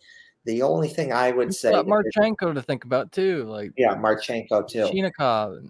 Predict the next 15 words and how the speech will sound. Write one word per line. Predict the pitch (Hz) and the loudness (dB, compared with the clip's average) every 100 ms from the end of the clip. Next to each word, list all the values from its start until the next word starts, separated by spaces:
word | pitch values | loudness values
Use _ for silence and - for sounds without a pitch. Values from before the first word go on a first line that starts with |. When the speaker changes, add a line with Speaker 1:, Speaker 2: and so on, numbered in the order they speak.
| - | -6
Speaker 2:
oh | 156 | -2
my | 131 | 0
Speaker 1:
Chinakhov, | - 110 104 | 0 0 4
all | 120 139 | 8 8
these | 123 104 | 6 -2
guys. | - 120 104 92 - - _ _ - | 4 4 4 0 -8 -16 _ _ -4
The | 131 | 0
only | 160 | 2
thing | 160 170 147 | 0 -2 2
Speaker 2:
Sean. | |
Speaker 1:
I | 143 | 2
would | 139 131 | 2 0
say | - 131 113 110 | 0 2 2 2
that | 107 | -2
they're | 110 - | -4 -6